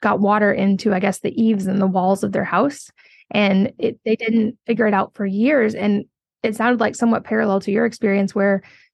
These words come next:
their child was having all kinds of strange infections and even, like, injuries that were happening really easily and kind of broken bones, all kinds of stuff. And he was just continually getting antibiotics after antibiotics for this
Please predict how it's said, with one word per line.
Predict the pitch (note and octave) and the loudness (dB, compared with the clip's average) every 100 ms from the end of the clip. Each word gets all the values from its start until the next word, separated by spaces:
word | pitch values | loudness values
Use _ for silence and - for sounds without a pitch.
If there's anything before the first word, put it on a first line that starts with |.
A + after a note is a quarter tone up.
| - | -4
their | G3+ | -2
child | F#3 G#3+ A3+ G#3 | 0 0 0 0
was | G3+ F#3+ | -2 -2
having | G3 G3 G3 G3+ | -4 -4 -4 -2
all | G#3+ | -2
kinds | G#3+ A#3 G3+ | 2 2 0
of | F3+ | -4
strange | - G3+ G3+ | -4 0 0
infections | F#3+ F#3 C4+ - C4+ B3 A#3+ | -2 -2 -4 -2 0 2 2
and | A3+ G#3 | 0 0
even, | G3+ G3+ | 0 0
like, | F#3 F#3 _ _ - A#3 A#3 | -2 -4 _ _ -4 -4 0
injuries | A#3+ A3+ A3+ A3+ | 2 2 2 0
that | A3 | -2
were | A#3 | -4
happening | A3 A3 A3 A3+ | -6 -4 0 2
really | A3 A3 | 2 0
easily | A#3+ A3+ A3 G#3+ G#3+ | 0 0 0 0 2
and | G3 G3 | 0 -2
kind | G3+ | -4
of | F3 | -2
broken | G3+ G#3 F#3 | -2 0 0
bones, | G3 G#3+ | 2 2
all | G#3+ G3+ | 0 -2
kinds | - G#3+ A3+ | -2 -2 0
of | G#3+ | -2
stuff. | - F#3 F3+ - - - - | -4 -4 -6 -12 -20 -8 -2
And | G3+ | 2
he | A#3 | 2
was | A3+ | 2
just | G#3+ | 0
continually | - G#3+ - A#3 A3+ G#3+ | 0 -2 2 2 2 0
getting | G3 F#3+ | 0 -2
antibiotics | F#3 G3+ F#3+ F3+ A3 G3 - | -2 -2 0 2 2 0 -2
after | F#3+ G3+ | -2 -2
antibiotics | G3 F#3 F3+ A3+ A3+ - | 0 0 0 2 0 -2
for | G#3 | -4
this | F#3+ F#3 - | -2 -2 -6